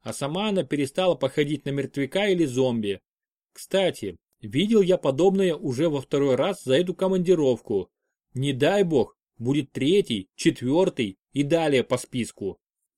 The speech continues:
Вновь оклемалась, стало быть, неубиваемая эрзац-баба с встроенной функцией терминатора. А я и не заметил, как за всякими мелкими делишками и разговорами пролетело два часа.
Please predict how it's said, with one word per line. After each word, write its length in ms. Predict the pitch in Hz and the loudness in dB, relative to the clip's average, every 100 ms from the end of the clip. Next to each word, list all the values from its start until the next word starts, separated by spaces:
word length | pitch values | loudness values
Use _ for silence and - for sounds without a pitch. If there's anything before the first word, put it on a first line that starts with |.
| _ _ | _ _
Вновь 520 | 107 101 160 220 208 202 | -14 -4 0 2 2 0
оклемалась, 840 | 185 185 185 185 180 175 143 - - | 2 2 4 2 4 4 2 -4 -20
стало 440 | - - 151 190 220 | -20 -8 -2 0 2
быть, 320 | 196 196 - - - | 2 0 -4 -16 -8
неубиваемая 920 | 127 143 135 143 147 139 127 120 120 | -4 -2 2 4 4 2 0 0 -2
эрзац-баба 1080 | 139 127 107 127 113 - 107 113 214 202 196 - | 0 0 2 0 0 -6 -4 0 2 2 -2 -4
с 100 | - | -12
встроенной 640 | - - 147 170 233 202 180 | -14 -6 0 2 4 2 0
функцией 600 | - 170 180 - 147 135 | 0 -2 -2 0 -2 -2
терминатора. 840 | - 135 151 143 123 113 104 101 - _ _ _ _ _ | -2 -2 0 -2 -2 -2 -4 -4 -8 _ _ _ _ _
А 120 | 95 | -8
я 180 | 110 160 | -4 -2
и 60 | |
не 120 | 233 202 | 0 0
заметил, 640 | 196 165 156 151 135 117 _ _ _ | 0 0 -4 -2 -4 -4 _ _ _
как 180 | 131 120 | -6 -2
за 160 | 147 | -2
всякими 460 | 139 165 147 139 135 | -2 -2 -4 -4 -4
мелкими 460 | 147 143 - 131 | -2 -2 -4 -6
делишками 640 | 120 110 147 214 - 151 135 | -6 -2 0 0 -2 -6 -8
и 180 | - 131 | -6 -4
разговорами 680 | 123 113 131 180 220 202 160 | -4 0 2 4 2 0 -2
пролетело 600 | - 123 131 175 220 196 | -4 -4 0 2 2 2
два 260 | 120 156 | 0 0
часа. 520 | - 220 - 131 110 | 0 -2 -2 -2 -2